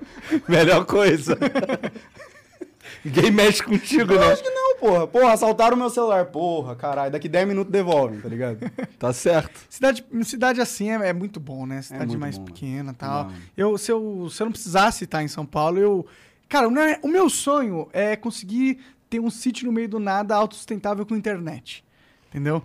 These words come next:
Speaker 2: Hum.
Speaker 3: Aí eu não teria muito por que sair de lá nunca mais, tá ligado? E eu ia ficar lá. Aí, se quisesse me ver, eu vai visitar. Ia ter uma piscina <laughs> pica, tá ligado? Várias paradas pra fazer, umas ervas muito loucas.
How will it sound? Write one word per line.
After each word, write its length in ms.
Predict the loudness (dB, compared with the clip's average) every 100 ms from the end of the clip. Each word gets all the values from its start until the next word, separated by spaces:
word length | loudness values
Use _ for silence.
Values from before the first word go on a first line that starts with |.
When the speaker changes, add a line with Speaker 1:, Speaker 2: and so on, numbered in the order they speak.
| -6
Speaker 2:
Hum. 140 | -10 -2
Speaker 3:
Aí 180 | 0
eu 240 | 0 -2 -8 -20 _ _ _ -8
não 100 | 0
teria 220 | 2 2
muito 160 | 0 -4
por 160 | -6
que 120 | -4 -4
sair 220 | -2 -2
de 120 | 0
lá 200 | 2 2
nunca 240 | 2 0
mais, 320 | 0 0 -2 -6
tá 80 | -10
ligado? 320 | -4 -4 -4 -12 _ _ _
E 120 | -2
eu 200 | 0 2
ia 60 | 0
ficar 280 | -2 -2 2
lá. 240 | 2 2 -2 -12 _ _ _
Aí, 200 | 0 2
se 100 | 2
quisesse 480 | -2 -2 2 0 0
me 100 | -2
ver, 260 | -2 0 2
eu 120 | 2
vai 200 | 2 0
visitar. 580 | -2 -6 -8 -4 -2 0
Ia 140 | 0
ter 100 | 0
uma 100 | 0
piscina 360 | -2 -4 -4 -4
<laughs> 80 | -2
pica, 420 | 4 6 4 2 -8
tá 100 | -6
ligado? 420 | -2 0 0 0
Várias 240 | -4 -4
paradas 400 | -6 -10 -6 -6
pra 120 | -8
fazer, 420 | -8 -10 -4 -2 -2
umas 300 | -6 -12 -12
ervas 280 | -12 -12
muito 160 | -18 -18
loucas. 280 | -18 -18 _